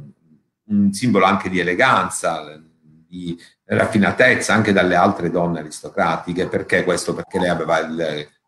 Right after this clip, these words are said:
culto, diciamo, degli accessori, specialmente delle perle, che poi passeranno alla storia tra pettegolezzi e verità, però pensiamo che la prima, eh, rivista di moda, eh, che è del milleottocentosettantaquattro circa,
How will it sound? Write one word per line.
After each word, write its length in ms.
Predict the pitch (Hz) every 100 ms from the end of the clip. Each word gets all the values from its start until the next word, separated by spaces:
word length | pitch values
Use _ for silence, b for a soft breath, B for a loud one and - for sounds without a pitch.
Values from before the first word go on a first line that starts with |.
| _
culto, 420 | 98 90 87 78
diciamo, 380 | - - - -
degli 260 | 90 98 95
accessori, 880 | 90 87 - - - 98 107 104 98
specialmente 540 | 95 82 80 90 85
delle 240 | 80 82
perle, 380 | 80 98 87 82
che 80 | 73
poi 120 | 80
passeranno 560 | 76 - 73 78 71 _ _ _ _ _ 80
alla 140 | 85
storia 400 | 82 - 123 95
tra 140 | 87 80
pettegolezzi 1000 | 80 - 87 87 98 92 - - 85 80
e 340 | 78 78 78
verità, 400 | 82 131 143 90
però 180 | - 101
pensiamo 400 | 107 98 92 90
che 100 | 87
la 120 | 85
prima, 600 | - 143 135 101 80 - _ _ _ -
eh, 360 | 80 78 78
rivista 680 | 87 104 113 - - 73 65
di 140 | 82
moda, 880 | 117 117 135 104 80 76 80 76 67
eh, 40 | -
che 140 | 87
è 20 |
del 180 | 87 87
milleottocentosettantaquattro 1400 | 95 85 85 - 85 82 80 87 85 82 - 82 85 98
circa, 500 | - 85 - 104